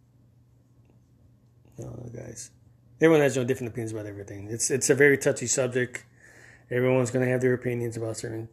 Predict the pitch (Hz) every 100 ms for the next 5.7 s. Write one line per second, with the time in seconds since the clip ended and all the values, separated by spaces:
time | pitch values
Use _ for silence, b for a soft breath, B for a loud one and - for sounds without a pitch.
0 | - 110 107 107 - - - - 120 117
1 | 110 113 113 123 117 120 120 117 113 117
2 | 110 113 110 107 110 110 107 110 104 98
3 | 110 107 107 - 110 95 131 120 110 107
4 | - - - 117 - 117 113 117 113 -
5 | 113 107 110 120 120 - -